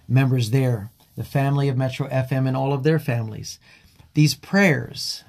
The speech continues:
I know, are felt by the radio station. So you pray for their leadership and their decisions of what they have to do every day, their protection and guidance. You pray for salvation. God knows who he's been trying to reach.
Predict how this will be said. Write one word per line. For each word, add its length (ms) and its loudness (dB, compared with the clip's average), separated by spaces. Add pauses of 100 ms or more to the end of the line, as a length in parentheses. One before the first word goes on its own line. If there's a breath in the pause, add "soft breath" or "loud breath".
(180)
I 140 0
know, 220 2
are 100 2
felt 320 -2
by 140 0
the 80 -2
radio 300 0
station. 560 -8 (340 soft breath)
So 140 -4
you 160 2
pray 280 4
for 140 0
their 160 2
leadership 500 0
and 100 0
their 80 2
decisions 600 -2
of 100 -4
what 160 -4
they 100 -2
have 180 0
to 100 -6
do 400 -2
every 320 0
day, 280 -4
their 140 -2
protection 600 -2
and 120 0
guidance. 540 -2 (300 loud breath)
You 120 2
pray 180 2
for 100 0
salvation. 640 2
God 240 0
knows 360 0
who 280 -2 (200 loud breath)
he's 200 0
been 140 -2
trying 340 0
to 80 2
reach. 460 -6